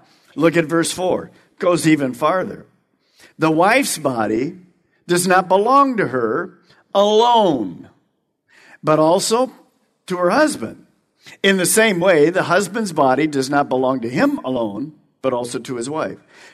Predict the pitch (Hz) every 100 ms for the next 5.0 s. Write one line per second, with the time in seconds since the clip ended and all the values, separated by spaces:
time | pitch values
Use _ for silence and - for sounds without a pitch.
0 | - 180 220 285 285 214 180 180 170 170
1 | 165 156 160 151 147 113 87 - - _
2 | _ _ _ _ _ _ _ _ _ _
3 | _ - 202 196 185 180 185 175 160 143
4 | 147 196 254 247 151 127 190 233 226